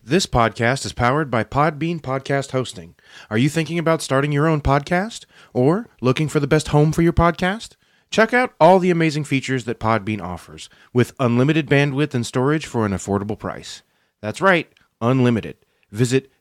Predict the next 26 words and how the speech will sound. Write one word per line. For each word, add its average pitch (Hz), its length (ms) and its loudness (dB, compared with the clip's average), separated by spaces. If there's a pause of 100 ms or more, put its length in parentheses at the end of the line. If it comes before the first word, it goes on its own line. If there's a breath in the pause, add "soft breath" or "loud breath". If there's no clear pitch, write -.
w 175 260 -2
w 180 260 0
w 123 320 -2
dot 98 380 -4
podbean 139 480 -2
dot 123 200 0
com 107 280 -4
slash 107 360 -4
unlimited 104 600 -4
to 107 80 -6
check 110 240 -6
it 104 80 -2
out 101 180 -6
today. 95 340 -10 (400 soft breath)
That's 107 360 -4 (240 soft breath)
P 190 200 2
O 180 120 2
D 147 340 -2 (100)
B 151 360 -2
E - 20 -2
A 135 160 0
N 113 480 -2
dot 113 300 0
com 104 400 -2
slash 101 480 -4
unlimited. 98 500 -4